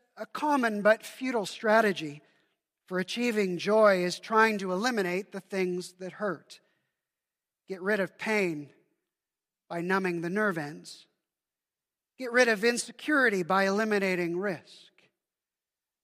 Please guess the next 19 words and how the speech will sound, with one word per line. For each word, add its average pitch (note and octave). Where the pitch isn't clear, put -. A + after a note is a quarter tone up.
Get G#3
rid F#3+
of E3
disappointment F3
by F3+
depersonalizing E3+
your D#3
relationships. F3
And A#3+
then A#3
try B3+
and G#3+
lighten A3+
the F3+
boredom G3
of F#3+
such -
a F#3
life F3